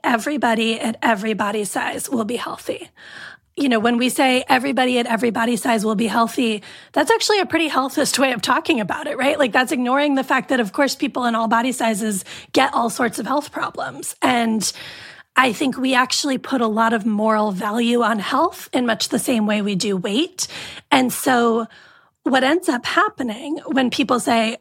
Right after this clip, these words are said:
"Wait, wait, wait, wait, wait, you can't be saying that everybody is healthy in a larger body." Number one, no, I'm not saying that. I'm saying the relationship between weight and health is a lot more nuanced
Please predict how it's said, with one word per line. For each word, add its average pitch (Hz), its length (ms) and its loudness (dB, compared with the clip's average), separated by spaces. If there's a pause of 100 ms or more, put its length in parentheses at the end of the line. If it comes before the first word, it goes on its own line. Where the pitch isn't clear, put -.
(140)
"Wait, 370 200 2
wait, 381 100 4
wait, 349 140 4
wait, 294 120 2
wait, 226 180 0
you 254 120 0
can't 302 220 2
be 302 80 2
saying 254 280 0
that 233 120 2
everybody 226 420 2
is 220 120 -2
healthy 233 320 0
in 214 80 2
a 202 60 0
larger 196 300 -2
body." 233 300 -2
Number 226 260 0
one, 208 360 -2
no, 226 180 4
I'm 226 120 2
not 262 200 2
saying 262 280 -6
that. 302 260 -4 (240)
I'm 247 100 2
saying 214 280 2
the 208 100 2
relationship 214 680 0
between 226 380 0
weight 226 160 -2
and 254 100 0
health 208 300 -2
is 226 100 0
a 226 80 0
lot 214 220 -2
more 226 160 2
nuanced 214 760 -2